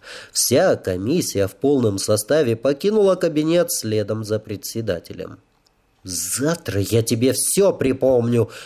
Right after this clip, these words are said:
прошипел мне в самое ухо Ксифон. Я промолчал. Директор дождался, когда Ксифон и Викентий покинут кабинет, и повернулся ко мне. «Ну, что скажешь?» «Да скажу, что завтра Ксифону завидовать не буду.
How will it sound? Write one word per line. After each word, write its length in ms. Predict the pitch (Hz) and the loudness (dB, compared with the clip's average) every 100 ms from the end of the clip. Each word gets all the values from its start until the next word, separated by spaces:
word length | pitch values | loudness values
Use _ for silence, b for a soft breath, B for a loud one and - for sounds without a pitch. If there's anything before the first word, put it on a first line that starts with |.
| B | B
прошипел 540 | - 95 - - 95 95 | -10 -10 -10 -8 -6 -4
мне 200 | 95 95 | -2 -2
в 80 | |
самое 440 | - 107 104 101 117 | -2 -2 0 2 2
ухо 320 | 180 180 127 | 2 2 0
Ксифон. 720 | 170 - 143 139 101 90 87 - _ - | 0 -2 -2 -2 -4 -4 -8 -16 _ -6
Я 340 | 214 220 175 135 | -2 2 4 2
промолчал. 880 | - 104 98 90 90 - - - - b b b b b b b b b _ 135 | 0 -2 -2 -4 -6 -14 -20 -20 -20 b b b b b b b b b _ -20
Директор 720 | 120 87 110 113 104 - 87 | -14 -4 2 2 0 -4 -2
дождался, 580 | 92 107 104 104 - 101 | 0 0 0 0 -2 -4
когда 380 | - 107 104 | -2 -2 -2
Ксифон 520 | 101 - 113 - 107 101 | -2 -2 -4 0 0 0
и 60 | |
Викентий 560 | 98 113 - 151 143 110 | -2 -2 0 0 0 -4
покинут 680 | - 123 - 143 120 104 - | -2 -2 0 0 2 -2 0
кабинет, 680 | 123 120 139 208 247 - B B B | 0 2 2 4 2 0 B B B
и 120 | 240 | 0
повернулся 720 | 262 185 156 147 143 127 - | 2 2 2 2 2 2 -2
ко 160 | 117 123 | 0 2
мне. 260 | 117 110 110 | 2 0 2
«Ну, 400 | 147 165 156 196 | 4 4 4 2
что 300 | - 180 165 | 0 0 2
скажешь?» 580 | - 110 101 135 - - _ _ _ _ _ _ - | 2 0 0 -6 -12 -20 _ _ _ _ _ _ 0
«Да 140 | 262 | 0
скажу, 500 | 254 - 247 185 202 | 2 2 4 4 4
что 300 | 208 240 233 | 2 2 2
завтра 420 | 185 160 165 185 | 4 2 2 -2
Ксифону 640 | 180 - 196 196 143 147 156 | -2 0 0 2 2 4 4
завидовать 800 | 151 156 135 120 123 120 127 139 | 4 2 0 -2 0 0 -2 -2
не 120 | 143 | -4
буду. 500 | 123 95 82 90 | -4 -10 -10 -14